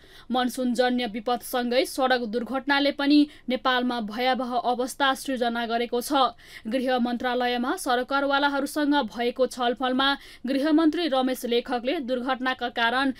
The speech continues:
दिनमा सातजनाको मृत्यु हुनु चिन्ताको विषय भएको बताएका छन्। साथै गृहमन्त्री लेखकले सडक दुर्घटना न्यूनीकरणका लागि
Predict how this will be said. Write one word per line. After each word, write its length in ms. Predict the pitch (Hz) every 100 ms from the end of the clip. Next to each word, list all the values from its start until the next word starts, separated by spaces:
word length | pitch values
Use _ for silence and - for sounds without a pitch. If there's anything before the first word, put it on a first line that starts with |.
| - - 233
दिनमा 420 | 294 294 311 311
सातजनाको 840 | - - 269 226 277 269 - 247
मृत्यु 340 | 240 254 - 247
हुनु 300 | 247 262 339
चिन्ताको 600 | - 277 262 277 277 247
विषय 400 | 196 254 262 240
भएको 420 | - 240 233 254
बताएका 500 | 240 240 233 226 240
छन्। 400 | 233 269 240 240
साथै 480 | - 233 262 269 247 - - 226
गृहमन्त्री 540 | 262 254 240 233 240
लेखकले 600 | 226 247 277 254 254 302
सडक 380 | - 254 247 247
दुर्घटना 580 | 214 233 254 262 254 240
न्यूनीकरणका 760 | 240 240 247 240 233 233 226
लागि 400 | 226 226 269